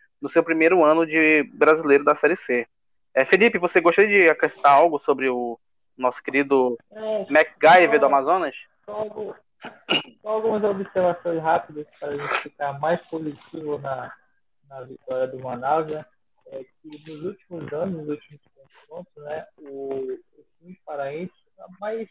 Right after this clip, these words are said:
Speaker 2: assim, daqui uns dez anos atrás, que são, os times paraenses eram um terror para os times amazonenses. Toda vez levava vantagem, vencia,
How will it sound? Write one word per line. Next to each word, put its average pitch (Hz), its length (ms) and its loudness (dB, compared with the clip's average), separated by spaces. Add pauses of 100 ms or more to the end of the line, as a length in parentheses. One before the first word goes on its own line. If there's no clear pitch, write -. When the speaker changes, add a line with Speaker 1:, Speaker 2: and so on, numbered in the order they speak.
Speaker 2:
assim, 190 380 -16
daqui 170 180 -8 (220)
uns - 260 -8
dez 139 220 -14
anos 135 140 -16
atrás, 131 340 -12
que - 140 -20 (120)
são, - 720 -20
os 143 160 -20
times 175 280 -18
paraenses 160 600 -4
eram 160 260 -2
um - 20 -12 (100)
terror 190 260 -4
para 202 120 -14
os 196 80 -14
times 185 200 -10
amazonenses. 185 600 -4 (340)
Toda 160 240 -10
vez 156 180 -4
levava 151 340 -2
vantagem, 143 580 -8
vencia, 165 180 -18